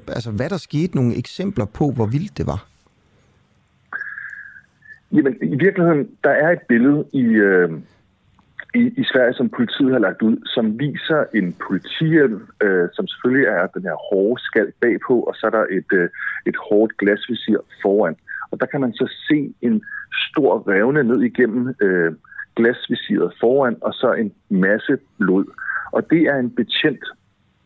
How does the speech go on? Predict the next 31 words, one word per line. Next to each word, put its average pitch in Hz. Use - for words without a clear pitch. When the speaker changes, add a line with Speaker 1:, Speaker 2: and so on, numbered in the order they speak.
Speaker 2:
som -
har -
fået 135
en, 92
øh, 82
øh, 98
sådan 113
en 101
tagsten, 127
øh, 101
lige 147
direkte 117
i 123
hovedet. 98
Og -
så 151
kan 156
man 127
tænke, 110
okay, 117
men 107
kan 113
de 123
ikke 139
nå 139
at -
dukke 127
sig 143
for -
det 113
her? 110